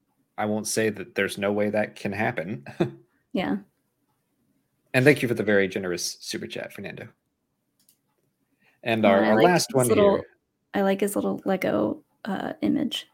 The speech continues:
Speaker 1: <laughs> Our last one here is from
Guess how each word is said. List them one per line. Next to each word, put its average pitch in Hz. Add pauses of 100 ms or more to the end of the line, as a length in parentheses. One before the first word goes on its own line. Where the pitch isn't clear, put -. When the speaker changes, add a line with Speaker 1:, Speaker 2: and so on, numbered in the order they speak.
(760)
Speaker 1:
<laughs> - (2250)
Our 120
last 120
one 123
here 110
is 101
from 101